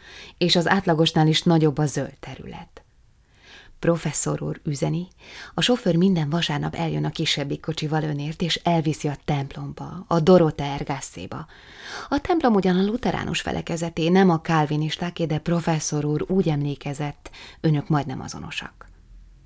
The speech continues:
Elképettem Julius emlékezetén. Mikor járt ő még nálunk, Ottományban, Gyula bácsival kálvinista templomban, hogy nem felejtette el?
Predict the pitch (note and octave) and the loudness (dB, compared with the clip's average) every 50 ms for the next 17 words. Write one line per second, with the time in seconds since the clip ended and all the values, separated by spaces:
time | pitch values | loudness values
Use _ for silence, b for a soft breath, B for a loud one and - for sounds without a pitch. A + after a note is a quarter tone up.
0 | - - - - - - - - - - - - - - - - E3 D3 C#3+ - | -20 -20 -20 -20 -20 -20 -20 -20 -20 -20 -20 -20 -20 -10 -6 -6 -6 -6 -6 -6
1 | D#3 D3 - D3 - - - C#3+ C#3+ C#3 C#3+ C#3+ C#3+ C#3+ C#3+ C#3 - - C3+ D3+ | -8 -6 -6 -6 -6 -6 -6 -6 -6 -6 -6 -8 -8 -8 -10 -12 -12 -12 -12 -10
2 | D#3 D#3 - - - - - D#3+ - E3+ E3+ F3 F3+ F3+ _ _ _ - - - | -10 -12 -12 -12 -14 -14 -14 -14 -14 -14 -14 -14 -14 -16 _ _ _ -20 -20 -20
3 | - - - B3+ - - - D#3 C#3+ C#3+ C#3+ D#3 - - - C3+ C#3 C3+ C3+ C3 | -10 -6 -4 -4 -2 0 0 0 0 -2 -4 -8 -8 -6 -4 -4 -2 -2 -4 -4
4 | C3 - C#3 D3 D#3 E3 E3 E3 D3+ C#3 - - D3 - - - D3+ C#3+ C#3 C3 | -4 -6 -6 -6 -6 -8 -8 -10 -10 -6 -4 -4 -4 -2 -2 -2 -2 0 -2 -2
5 | C3 C3+ - - C3+ C#3 C#3+ D#3 D#3 D#3 D3 C3 C#3 C#3 C#3 - C#3+ C#3 C3+ C3+ | -4 -6 -8 -6 -6 -4 0 2 2 2 2 2 0 -2 -4 -4 -6 -6 -8 -6
6 | - C#3+ C3+ C#3 C#3 C#3 C3+ C3 B2+ - - C#3+ - C#3 C#3 C#3 C#3 C#3+ C#3 C#3 | -4 -4 -4 -4 -4 -6 -6 -6 -8 -8 -10 -10 -8 -8 -8 -8 -8 -6 -6 -6
7 | C#3+ C#3+ C#3+ C#3 C#3+ C#3+ C#3 C#3 - C#3+ C#3 C#3 C3+ - C#3 C3+ - - C#3+ C#3 | -6 -4 -4 -4 -2 -4 -4 -2 -2 -2 -2 -2 -4 -6 -8 -10 -8 -8 -8 -6
8 | C#3 C#3 C#3 C3+ | -6 -8 -8 -10